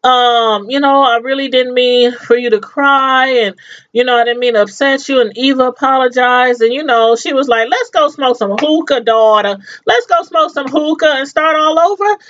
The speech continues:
Can we just start all over?" <laughs> So, you know, they, they, they made up. They made up. But, y'all, the way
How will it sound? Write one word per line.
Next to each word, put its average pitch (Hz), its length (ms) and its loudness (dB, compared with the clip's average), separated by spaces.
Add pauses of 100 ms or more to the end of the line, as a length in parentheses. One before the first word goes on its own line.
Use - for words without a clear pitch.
(160)
Can 403 140 -2
we 440 100 4
just 427 200 -4
start 440 260 0
all 427 160 0
over?" 440 320 -2
<laughs> 784 60 -18 (1300)
So, - 160 0 (180)
you 427 160 -8
know, 349 240 0
they, 359 240 2
they, 359 220 0 (140)
they 440 240 0
made 220 320 0
up. 190 240 -4
They 302 180 -2
made 226 300 2
up. 196 200 -2
But, 208 240 -2
y'all, 196 680 0
the 240 100 4
way 320 120 2